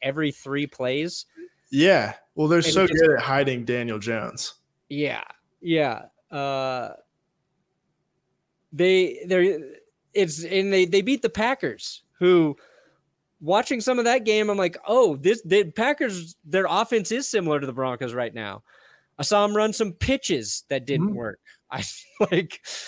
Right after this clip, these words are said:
Speaker 1: it's, uh, you know, any team can run a pitch, but I feel like the, there's more pitches in this offense, and we've,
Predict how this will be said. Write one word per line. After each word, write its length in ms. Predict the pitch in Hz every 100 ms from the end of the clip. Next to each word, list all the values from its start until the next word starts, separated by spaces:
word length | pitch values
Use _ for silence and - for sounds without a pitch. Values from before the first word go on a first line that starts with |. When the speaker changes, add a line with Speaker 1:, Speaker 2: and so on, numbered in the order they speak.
| - - - -
Speaker 1:
it's, 440 | 170 160 - 165
uh, 800 | - 180 175 175 165 156 135 120 123 _ _ 208
you 160 | 214
know, 400 | 180 135 131 143 143 _ _ _ _ _ _ _ _
any 200 | 254 262
team 240 | 202 208 170
can 140 | 175
run 160 | 160 131
a 40 |
pitch, 440 | - - 147 110 -
but 100 | 139
I 60 |
feel 160 | 135 165
like 240 | 147 117 - -
the, 120 | 135 131 _
there's 180 | 151 131
more 300 | 139 147 143
pitches 580 | - 120 - 101 95 -
in 100 | 117
this 160 | 110 101
offense, 480 | 104 101 110 113 113
and 100 | 113
we've, 240 | 110 -